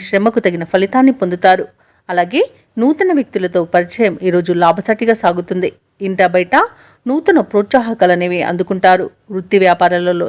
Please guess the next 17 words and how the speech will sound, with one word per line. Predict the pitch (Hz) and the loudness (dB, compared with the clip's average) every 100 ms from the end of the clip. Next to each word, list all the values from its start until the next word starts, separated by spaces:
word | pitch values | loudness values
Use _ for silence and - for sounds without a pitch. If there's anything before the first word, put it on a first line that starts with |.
| 170 | -4
ఎవరైతే | 170 180 185 202 | -4 -2 0 2
ఉన్నారో | 214 254 381 | 2 2 2
వారికి | 226 175 170 | 0 0 -6
మంచి | 170 175 165 | -8 -2 0
లాభాలు | 165 175 175 | 2 2 2
అనేవి | 170 170 170 | -2 -2 -2
అందుతాయి. | 180 185 175 - - - - - | 0 2 2 -2 -20 -20 -10 -4
ఇక | 269 285 | 0 0
ఉద్యోగస్తులు | 262 339 294 - 202 196 165 110 - | 2 2 2 2 2 2 0 -2 2
తాము | 196 196 185 | 2 2 -2
పనిచేసే | 208 220 247 202 185 | -2 -2 -4 -4 -4
చోట | 175 170 170 | 0 0 2
వివాదాలు | 175 208 233 220 175 | 0 0 0 -4 -4
తీరి | 175 170 160 175 | -4 -2 -4 -8
ఊరట | 196 202 | -8 -10
చెందుతారు. | 202 175 165 180 175 156 - _ _ _ _ _ _ _ _ - _ - | -10 -10 -2 2 2 0 -14 _ _ _ _ _ _ _ _ -20 _ -14
అలాగే | 190 190 214 | -6 -6 -2